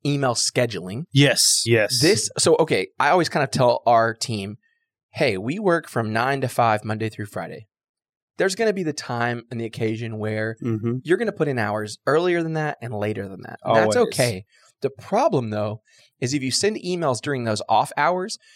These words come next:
Speaker 1: you set an expectation with clients that they can call you at two in the morning, they can email
Speaker 2: Yeah.
Speaker 1: you, and if you don't respond,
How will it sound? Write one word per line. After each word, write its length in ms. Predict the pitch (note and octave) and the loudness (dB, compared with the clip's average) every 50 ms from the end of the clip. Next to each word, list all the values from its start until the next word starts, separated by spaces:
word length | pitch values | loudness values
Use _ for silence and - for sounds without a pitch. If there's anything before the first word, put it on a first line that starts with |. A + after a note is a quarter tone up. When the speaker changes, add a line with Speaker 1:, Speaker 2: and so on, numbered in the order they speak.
| _ _ _ | _ _ _
Speaker 1:
you 140 | - C3 | -6 -6
set 220 | B2+ - F3 F3+ F3 | -2 -2 -2 -2 0
an 80 | D3+ | -2
expectation 720 | C#3+ - - - C3+ B2 - - - - D3 D3 - - A#2+ | -4 -4 -4 -4 -4 -4 -4 -6 -6 -6 -6 -4 -4 -6 -6
with 140 | G#2+ - - | -6 -8 -10
clients 440 | - - C3+ C#3 C#3+ A#2+ - - | -8 -6 -6 -4 -4 -6 -8 -8
that 160 | - A#2+ A#2 A#2+ | -10 -10 -6 -4
they 140 | B2+ E3 | -4 -4
can 160 | G3 - A#3+ F#3 | -4 -8 -12 -8
call 240 | - - D#3+ D#3+ | -2 0 0 0
you 100 | D3+ C3+ | 0 -2
at 80 | A#2 - | -4 -4
two 140 | - - C3+ | -4 -4 -4
in 80 | B2+ | -4
the 60 | A#2+ A#2+ | -4 -4
morning, 300 | A#2 B2 B2+ A#2+ A2 G#2 | -2 -2 -2 -4 -4 -6
they 80 | A#2 B2+ | -6 -8
can 120 | - - | -6 -6
email 340 | - A2 A2 A2+ A2+ A#2 A#2 | -2 0 2 4 6 6 6
Speaker 2:
Yeah. 520 | A2+ A2+ A2+ A2+ A2+ A2+ A2+ A2+ A2+ A2 | 6 6 6 6 6 6 6 4 4 4
Speaker 1:
you, 60 | G#2+ | 4
and 80 | C3 D3+ | 2 0
if 100 | E3 D#3+ | 0 -2
you 80 | E3 E3 | -2 -2
don't 240 | C#3 C#3+ E3 F#3 - | 0 0 0 0 -2
respond, 640 | - C3 - - - - - B3+ G#3 B2+ D#3+ D#3+ | -2 -4 -4 -2 -2 0 2 2 2 2 2 0